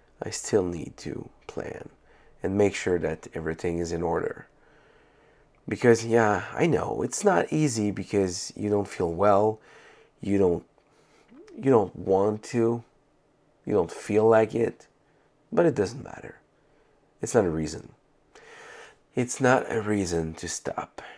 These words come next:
just because you don't feel like it. Because if you just wait to feel like it, you will never do it.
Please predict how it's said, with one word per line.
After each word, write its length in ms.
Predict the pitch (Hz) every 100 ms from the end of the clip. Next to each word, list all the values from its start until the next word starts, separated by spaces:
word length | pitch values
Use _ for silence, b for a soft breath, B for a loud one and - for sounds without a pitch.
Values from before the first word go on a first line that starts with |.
| B
just 300 | - 98 82
because 380 | 82 82 80 -
you 60 | -
don't 220 | - -
feel 320 | - 107 78
like 300 | - - -
it. 240 | - - _ _ _ _ b b _
Because 220 | 82 92
if 120 | 151
you 100 | 160
just 320 | 104 90 -
wait 440 | 80 90 127 - - _ -
to 40 | -
feel 240 | - 101
like 260 | 110 135 151
it, 240 | 202 - _ _ _ _ _ _ _ -
you 100 | -
will 140 | 87 82
never 320 | 85 82 -
do 140 | -
it. 320 | - - -